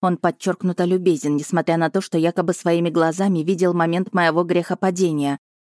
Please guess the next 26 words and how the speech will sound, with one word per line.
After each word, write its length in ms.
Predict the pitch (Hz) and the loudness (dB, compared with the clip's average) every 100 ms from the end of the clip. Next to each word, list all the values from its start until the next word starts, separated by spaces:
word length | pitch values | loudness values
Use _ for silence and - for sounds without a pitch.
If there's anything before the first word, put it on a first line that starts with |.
| _ _ - | _ _ -4
Это 240 | 160 156 | -2 -2
воспитание? 800 | 156 - 165 151 190 240 156 147 - _ _ | -4 -4 -4 0 2 2 2 -4 -10 _ _
Или 180 | 220 214 | 0 2
он 160 | 226 247 | 4 4
знает, 400 | 233 247 160 - | 4 2 0 -6
что 180 | - 165 | -4 -2
я 140 | 160 | 0
невиновна? 680 | 160 165 190 156 147 147 - _ _ _ _ _ _ _ _ _ | 0 2 0 0 -2 -4 -6 _ _ _ _ _ _ _ _ _
Всё 200 | - - | -8 -4
равно 280 | 160 160 156 | -2 0 0
не 120 | 156 | 0
понимаю, 500 | - 165 165 160 160 | 0 0 0 2 0
зачем 360 | 156 160 185 165 | 0 -2 -2 0
он 100 | 165 | 0
здесь. 420 | 156 147 156 - _ _ _ _ | -2 -2 -4 -6 _ _ _ _
Странное 600 | - 160 156 151 156 156 | -10 -4 -2 0 0 -2
совпадение. 840 | - 165 - 170 165 156 151 156 _ _ _ _ _ - | -4 -4 -2 0 0 -2 -4 -6 _ _ _ _ _ -20
Стоит 420 | - - 175 170 | -6 0 0 2
ли 140 | 180 | -2
спросить 520 | 175 - 175 - 185 180 | -2 -2 -2 -2 -4 -2
напрямую 640 | 170 190 170 208 220 156 | -2 0 0 2 2 2
или 240 | 214 214 | 0 0
просто 340 | - 208 - - | 0 -4 -4 -2
понаблюдать 640 | 214 214 226 208 160 139 | 0 2 2 2 0 0
за 120 | 165 | -2
ним? 240 | 156 151 | -2 -4